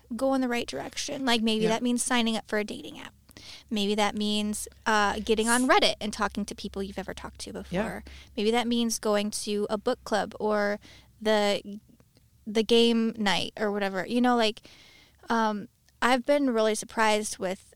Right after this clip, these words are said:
Speaker 1: how and where I've met some cool people in my life that,
Speaker 2: Yeah.
Speaker 1: like, I want to keep forever.
Speaker 2: Yeah.
Speaker 1: <laughs>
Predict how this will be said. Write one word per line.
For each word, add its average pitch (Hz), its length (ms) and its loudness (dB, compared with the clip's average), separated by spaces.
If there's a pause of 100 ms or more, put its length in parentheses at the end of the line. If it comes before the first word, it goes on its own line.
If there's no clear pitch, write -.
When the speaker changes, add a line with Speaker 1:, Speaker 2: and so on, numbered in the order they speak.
Speaker 1:
how 196 680 0 (180)
and 202 200 -4
where 202 300 0
I've 196 220 -4
met 196 340 -4
some 180 480 -8 (140)
cool 190 240 -6
people - 640 -12 (360)
in 208 100 -8
my 170 140 -8
life 175 340 -6
that, 165 200 -2
Speaker 2:
Yeah. - 40 -10
Speaker 1:
like, - 420 -8 (180)
I 190 140 0
want 185 300 -4
to - 80 -10
keep - 280 -16
forever. 170 380 -4 (300)
Speaker 2:
Yeah. 233 300 6
Speaker 1:
<laughs> - 40 0